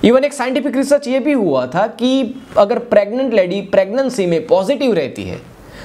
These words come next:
खुश रहती है, तो उससे brain development rate increase होता है। अगर वो negative रहती है, stress में रहती है, anxiety में रहती है, तो वो adverse impact brain development पे करता है।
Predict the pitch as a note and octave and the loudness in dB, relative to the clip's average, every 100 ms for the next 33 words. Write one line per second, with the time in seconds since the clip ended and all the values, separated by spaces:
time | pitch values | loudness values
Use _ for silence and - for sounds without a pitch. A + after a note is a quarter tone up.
0 | - - D#4+ - F#3+ C#3+ C3 A2 G2+ - | -4 2 2 2 -2 -2 -6 -8 -8 -12
1 | - - - B3 B3 - C4+ B3 C3+ G3 | -20 -6 4 4 4 -4 -2 -2 0 0
2 | C#4+ D4+ A3 G3+ G#3 G#3+ A#3 G3 F3+ A3+ | 0 0 0 0 0 -2 -2 -2 0 -2
3 | B3+ - G3 F#3 F#3 F#3 A#2+ G#2+ - F2 | -4 -2 -2 0 0 0 -2 -4 -4 -4
4 | - - - - - - - - C3 D#3 | -10 -20 -20 -20 -20 -20 -16 -2 2 2
5 | D3 D3+ C#3 D#3 A#3 C#4 A#3 B2+ A2 G2+ | 2 -2 0 2 2 2 -2 -2 -8 -12
6 | - - - - - - F#3 C4 C4 B3+ | -14 -18 -14 -4 -4 2 2 2 0 0
7 | F3+ C3+ C3 - - D#3 C#3+ D#3+ D#3+ E3+ | 0 -2 -6 -4 -2 -2 -2 -2 -2 -2
8 | F3+ D#3+ B2+ A2 F#2+ F#2 - - - - | 0 0 -2 -6 -8 -8 -10 -14 -14 -14
9 | - - F#3 A#3 F3+ E3+ B3+ - D#3+ F3 | -16 -4 0 0 -2 -2 -2 -2 -4 -2
10 | F#3 B3+ B3 A3 F#3+ G3 G#3 G#3 E3+ G3 | 0 -2 -4 -4 -4 0 0 0 -4 -2
11 | G3 G3 G3 F#3+ F#3+ F#3+ F3 C#3+ B2 G#2 | 0 0 2 0 0 -2 -2 -2 -6 -6